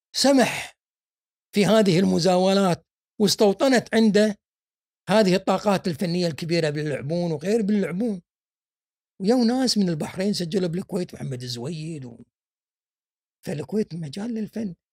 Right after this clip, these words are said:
كله إيش؟ مرجع الموقع الجغرافي والانفتاح الذي ساهم بصقل هذه الشخصية،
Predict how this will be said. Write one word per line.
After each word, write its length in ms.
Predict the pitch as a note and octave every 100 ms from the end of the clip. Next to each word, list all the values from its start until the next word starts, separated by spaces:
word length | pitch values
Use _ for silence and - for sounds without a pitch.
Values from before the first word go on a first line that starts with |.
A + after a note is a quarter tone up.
| _ -
كله 300 | D4 E4+ B3
إيش؟ 440 | A#3+ C4 A3+ - _ _ _ _ _ _ _ _ -
مرجع 420 | E3 D#3+ F#3+ -
الموقع 600 | F3 D#3+ E3+ D#3+ - F#3+
الجغرافي 800 | D3+ C3+ E3+ E3+ E3 F3 E3+ F3
والانفتاح 1080 | D#3 D#3+ - D#3+ C#3 C#3+ - C3 A2+ - - _ _ _ _ _ _ _ _ _ _ _ _ _ _ _ _ _ _ _ _ _ _ -
الذي 320 | E3+ D3+ C#3
ساهم 560 | E3+ G3 G3 F3+ G#3 D#3+
بصقل 380 | E3+ - A3 F3+
هذه 220 | D#3+ F3+
الشخصية، 680 | D#3+ - - - G#3 A3+